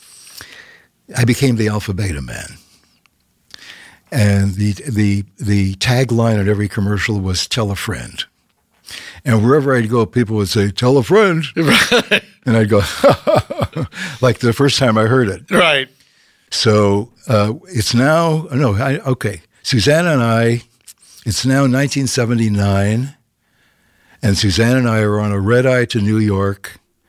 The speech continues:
Speaker 1: uh, for a meeting. And she just finished shooting Three's Company, and she's tired. We get on the plane, and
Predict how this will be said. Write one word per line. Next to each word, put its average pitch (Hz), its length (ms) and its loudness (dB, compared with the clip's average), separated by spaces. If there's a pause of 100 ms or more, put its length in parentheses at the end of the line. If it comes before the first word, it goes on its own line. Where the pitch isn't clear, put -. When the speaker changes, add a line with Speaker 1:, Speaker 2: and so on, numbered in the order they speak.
(680)
Speaker 1:
uh, 95 160 2
for 107 180 -2
a 95 60 2
meeting. 101 440 0 (880)
And 98 180 2
she 98 140 2
just 120 220 0
finished 123 300 0
shooting 110 540 0 (920)
Three's 117 280 2
Company, 101 640 -2 (1400)
and 98 640 0
she's 104 240 -4
tired. 101 600 0 (220)
We 98 140 -2
get 113 160 2
on 120 140 0
the 113 80 -2
plane, 98 580 -2 (840)
and 95 680 -2